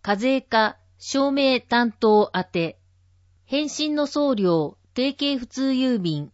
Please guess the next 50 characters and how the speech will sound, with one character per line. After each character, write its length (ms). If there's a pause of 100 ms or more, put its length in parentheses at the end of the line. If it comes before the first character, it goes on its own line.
は 340
三 320
通 240
ま 140
で 100
は 200
八 380
十 200
四 200
円、 280 (360)
七 240
通 260
ま 140
で 100
は 240 (100)
九 220
十 220
四 180
円 180
が 120
目 120
安 280
で 160
す。 280 (1400)
到 200
着 320
後、 320 (200)
お 180
お 40
む 120
ね 140
翌 280
日、 500 (280)
翌 260
日 260
が 160
土 120
曜、 200
日 360
曜、 180
祝 240
日 240
の 160
場 180
合 180
は、 220 (120)
翌 280
開 240
帳 300
日 260